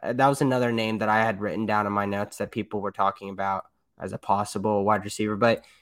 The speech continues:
and to be honest with you, it's not looking like it's, there's a sexy option like Malcolm Kelly on the table right now.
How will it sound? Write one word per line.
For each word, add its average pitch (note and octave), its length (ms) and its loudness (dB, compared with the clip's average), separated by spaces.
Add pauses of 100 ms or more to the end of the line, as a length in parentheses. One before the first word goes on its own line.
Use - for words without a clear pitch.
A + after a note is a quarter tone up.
(120)
and B2 120 4
to C#3+ 80 8
be C#3+ 100 8
honest D#3+ 300 8
with D3 100 8
you, B2+ 80 8
it's - 220 0
not C3 240 6
looking B2 260 2
like A#2 180 4
it's, A2+ 200 -4 (100)
there's A#2 400 2
a A#2 80 -4
sexy A#2 480 2
option G#2+ 340 6
like G#2 160 -2
Malcolm G2+ 360 2
Kelly G2+ 340 0
on G2 140 -4
the - 60 -16
table G2 300 -6
right F#2 240 -10
now. - 220 -20